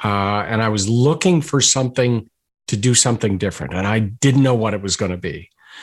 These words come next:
And, uh, I had this aha moment. I had this realization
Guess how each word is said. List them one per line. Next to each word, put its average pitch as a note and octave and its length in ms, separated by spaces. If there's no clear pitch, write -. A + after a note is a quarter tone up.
And, A2 540
uh, G#2+ 340
I A#2+ 180
had B2 340
this A#2 460
aha B2+ 320
moment. B2 340
I F2+ 60
had A#2+ 180
this A2 240
realization G#2+ 1300